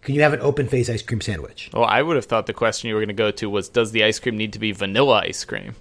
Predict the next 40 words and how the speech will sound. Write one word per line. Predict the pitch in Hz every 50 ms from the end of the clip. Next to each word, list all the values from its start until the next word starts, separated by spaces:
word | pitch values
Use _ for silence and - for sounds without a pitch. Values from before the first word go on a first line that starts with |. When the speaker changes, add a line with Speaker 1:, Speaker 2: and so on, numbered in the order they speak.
| - - - _ _ _ _ _ _ - -
Speaker 1:
We're | 135
Speaker 2:
But | 117
Speaker 1:
getting | - 104 98 85
there. | 87 82 - - - - _ _ -
Speaker 2:
All | - 110
right, | 123 123 95
Speaker 1:
Okay. | 98 113 - - 135 - - - - - - - - - -
Speaker 2:
well, | 131 127 - - - - - -
<laughs> | - - - - -
we're | - 107
going | 127 135 135 131
out | 120 117
of | 104
order. | 101 - -
So | - - 151 143
what, | 151 170 160 - 127 -
d-, | - 160 143
does | 135 - 165 160 151
it | 185 165
need | 170 165 156
to | 160
have | 160 147 123 -
two? | - - 151 147
What | 127 135 139
did | 143 147 147
you | 165 143
say? | - - 156 156 160 156 - _ _ _ _ -
Speaker 1:
Can | - 160 156
you | 147
have | 156 170 156
an | 165 -
open | - 165 165 - 165 139
face | - 151 143 139 - -
ice | 123 135 120 -
cream | - 135 123
sandwich? | - - 135 120 85 73 - - - - - _ _ _ _ _ _ -
Speaker 2:
I | 120 127 123
don't | 117 113 107
think | - 104 98 98
so. | - - - - -